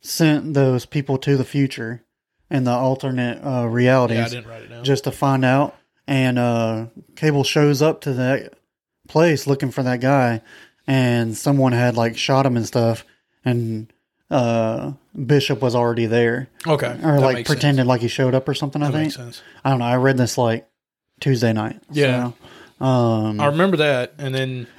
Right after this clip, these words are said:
Speaker 1: and then they show the future thing where it's like,
Speaker 2: uh,
Speaker 1: that
Speaker 2: then
Speaker 1: kid is
Speaker 2: it's
Speaker 1: Bishop,
Speaker 2: Bishop,
Speaker 1: and
Speaker 2: and
Speaker 1: he's
Speaker 2: he's,
Speaker 1: like,
Speaker 2: yeah.
Speaker 1: yeah.
Speaker 2: And he's talking about how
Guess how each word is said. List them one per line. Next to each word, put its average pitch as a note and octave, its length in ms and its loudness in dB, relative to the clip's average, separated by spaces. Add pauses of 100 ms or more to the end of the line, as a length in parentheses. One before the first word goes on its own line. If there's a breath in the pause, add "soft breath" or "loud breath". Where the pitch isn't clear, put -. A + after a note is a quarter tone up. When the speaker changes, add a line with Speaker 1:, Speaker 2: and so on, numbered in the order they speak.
Speaker 1:
and D3 200 4
then D3 320 4
they C3 200 4
show C3 240 0
the A#2+ 80 -2
future C3 320 -6
thing B2 260 -2
where A#2 140 -2
it's A2 120 -4
like, A#2 180 -2
Speaker 2:
uh, A#2 460 -6 (220)
Speaker 1:
that B2+ 140 2
Speaker 2:
then - 0 -
Speaker 1:
kid C#3 260 2
is A#2+ 100 0
Speaker 2:
it's G#2+ 80 -8
Speaker 1:
Bishop, B2+ 320 2
Speaker 2:
Bishop, A#2 160 0
Speaker 1:
and A2+ 80 -2
Speaker 2:
and G#2+ 80 -2
Speaker 1:
he's A#2+ 180 0
Speaker 2:
he's, A#2 280 -8
Speaker 1:
like, A2 300 -4
Speaker 2:
yeah. A#2 240 -10
Speaker 1:
yeah. D3+ 80 -10
Speaker 2:
And C3+ 80 -4
he's C3 160 -2
talking C#3+ 220 0
about B2+ 160 -2
how B2 320 -4